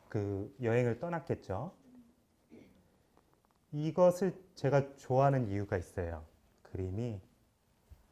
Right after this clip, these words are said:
아빠하고, 아빠는 바이올리니스트죠. 아빠하고 아들은 사실상 한 학벌을 보고 있어요. 같은 음악가라는 거죠. 그리고 부자이기도 하고 사실상 유일한 스승이기도 할 거예요.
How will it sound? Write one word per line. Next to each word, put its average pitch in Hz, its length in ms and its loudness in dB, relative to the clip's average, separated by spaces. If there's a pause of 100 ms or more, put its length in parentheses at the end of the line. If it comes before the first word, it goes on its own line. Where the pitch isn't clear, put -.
아빠하고, 143 1200 6 (140)
아빠는 143 320 10
바이올리니스트죠. 107 800 4 (1120)
아빠하고 156 600 6
아들은 110 360 4
사실상 127 440 -4
한 190 120 -2
학벌을 120 320 -2
보고 80 240 -14
있어요. - 240 -18 (1400)
같은 131 360 -2
음악가라는 92 580 -2
거죠. 87 260 -12 (560)
그리고 101 400 -4
부자이기도 110 680 2
하고 139 500 -2 (400)
사실상 139 380 2
유일한 113 380 2
스승이기도 127 600 -6
할 92 160 -8
거예요. 80 220 -10